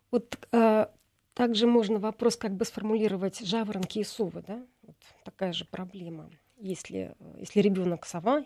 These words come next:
и привык, ну, это его как бы генетическая особенность, он привык так спать, а насколько тяжело ему вставать с утра?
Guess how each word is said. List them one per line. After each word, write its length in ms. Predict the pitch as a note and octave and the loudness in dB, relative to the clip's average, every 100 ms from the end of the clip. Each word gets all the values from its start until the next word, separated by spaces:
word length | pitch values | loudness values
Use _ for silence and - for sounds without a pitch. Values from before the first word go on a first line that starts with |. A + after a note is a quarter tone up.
| - | -6
и 40 | D#3 | -20
привык, 460 | - F#3 E3+ - _ | -8 -8 -8 -14 _
ну, 140 | A#3 G3+ | -14 -14
это 200 | _ - | _ -20
его 120 | E3+ E3 | -20 -20
как 120 | E3+ | -20
бы 280 | E3+ F3 E3 | -14 -14 -6
генетическая 520 | F#3+ F3+ F#3+ - - | -4 -4 -6 -4 0
особенность, 440 | F#3 G#3+ G3 F3+ - | 2 4 4 2 -2
он 60 | |
привык 320 | F3+ G3 F3 - | -6 -6 -6 -6
так 160 | F#3 | -8
спать, 360 | - - E4 - - - - - | -2 2 2 0 -12 -10 -10 -8
а 140 | - A3 | 0 2
насколько 380 | G#3+ - C#4 - | 4 2 -2 -2
тяжело 300 | G3 G#3 A3+ | -4 0 2
ему 140 | A#3+ | 2
вставать 360 | - G3+ G3+ G#3 | -2 -6 -4 -6
с 100 | A3 | -8
утра? 280 | - E3+ | -8 -8